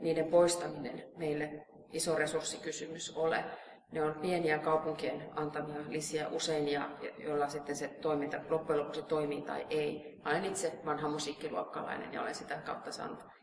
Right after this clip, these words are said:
elämääni paljon nautintoa. Pitäisikö koko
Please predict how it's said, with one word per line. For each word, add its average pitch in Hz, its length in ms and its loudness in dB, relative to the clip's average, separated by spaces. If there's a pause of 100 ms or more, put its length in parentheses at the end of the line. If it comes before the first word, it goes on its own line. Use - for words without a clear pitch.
(120)
elämääni 151 420 4
paljon - 320 2
nautintoa. - 460 -2 (920)
Pitäisikö 247 440 4
koko 269 280 8